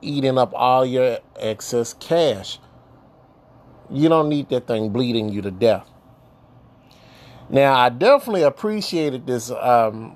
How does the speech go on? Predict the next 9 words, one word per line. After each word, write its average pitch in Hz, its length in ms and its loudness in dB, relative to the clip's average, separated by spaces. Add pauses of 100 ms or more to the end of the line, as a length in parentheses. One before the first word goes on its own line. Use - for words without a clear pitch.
(120)
person 139 360 2
from 123 220 -6
Main 190 260 2
Street 127 380 -6
that 120 260 4 (880)
asked 202 360 4
me 208 160 -4
this 190 220 -4
question, 127 680 -4